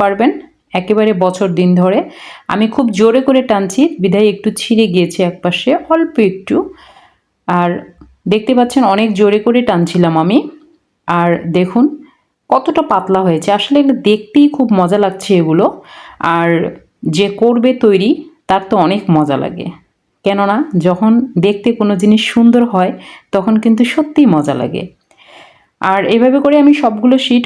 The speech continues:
already তৈরি করে নিয়েছি, দেখতে পাচ্ছেন। আমি এখন এগুলো একটা একটা করে সব স্তর করে নেব, একটা মোটা স্তর করে নেওয়ার পরে এগুলো আমি ডিপ ফ্রিজে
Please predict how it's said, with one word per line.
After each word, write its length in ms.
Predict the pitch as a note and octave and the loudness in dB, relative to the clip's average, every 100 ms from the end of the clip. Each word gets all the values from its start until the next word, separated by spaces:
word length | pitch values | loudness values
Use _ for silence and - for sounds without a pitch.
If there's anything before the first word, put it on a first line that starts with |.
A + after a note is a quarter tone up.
| G3+ | 0
already 340 | G3+ G#3 C4 G4+ - - _ _ _ _ _ _ - | 0 0 0 0 -2 -18 _ _ _ _ _ _ 0
তৈরি 220 | G#3 G#3 | 2 2
করে 160 | G3+ F#3+ F#3+ | 2 2 2
নিয়েছি, 340 | F3+ F3+ - F4 - - - _ _ | 2 0 -2 -2 -4 -16 -20 _ _
দেখতে 260 | E3+ F3+ F3+ F#3+ | -4 -2 0 0
পাচ্ছেন। 340 | F#3 - D4+ A4 - _ _ - | -2 -2 -2 -4 -14 _ _ -4
আমি 140 | F3 F3 F3 | 0 0 0
এখন 180 | G#3 G3+ E3+ | -2 -4 -2
এগুলো 260 | E3+ F3+ C4 - - - _ F3+ | 0 0 0 -4 -14 -20 _ -6
একটা 180 | F3+ F#3 E3+ | -4 -4 -4
একটা 200 | - F3 E3+ | -4 -4 -2
করে 140 | G3+ - - _ _ _ _ _ _ | -4 -6 -14 _ _ _ _ _ _
সব 320 | - G3+ F3+ G#3 - _ _ _ - | -6 -2 0 -2 -12 _ _ _ -8
স্তর 380 | G3 - - G#3 F3+ | -6 -4 -2 -2 -2
করে 160 | E3+ E3 | -2 0
নেব, 120 | E3 D#3+ E3 | 0 -2 -4
একটা 160 | G#3+ G3 | -4 0
মোটা 240 | D3+ D3+ D3+ D3+ | 0 0 -4 -4
স্তর 220 | - A3 B3 F3 | -2 -4 -2 -2
করে 160 | E3 E3+ | 0 2
নেওয়ার 220 | E3+ F3+ F3+ | 2 0 0
পরে 180 | A#3 F#4+ - - - - E3 | -2 -4 -10 -20 -20 -8 -4
এগুলো 180 | D#3+ E3+ F3+ | 0 0 0
আমি 140 | A#3+ - - _ E3+ | -2 -4 -10 _ -2
ডিপ 140 | F3 F#3 | -2 0
ফ্রিজে 280 | F#3 G#3+ D4+ | -2 0 0